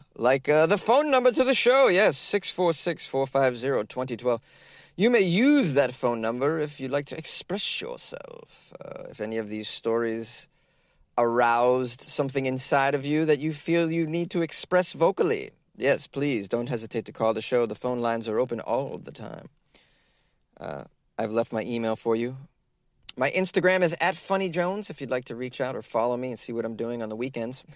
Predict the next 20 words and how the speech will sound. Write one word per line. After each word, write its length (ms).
<laughs> 80
Got 140
some 120
shows 320
coming 240
up 140
in 60
Southern 300
California, 600
so 160
if 120
you're 80
in 100
the 120
area, 380
hit 180
me 160
up. 140
Hit 260
me 160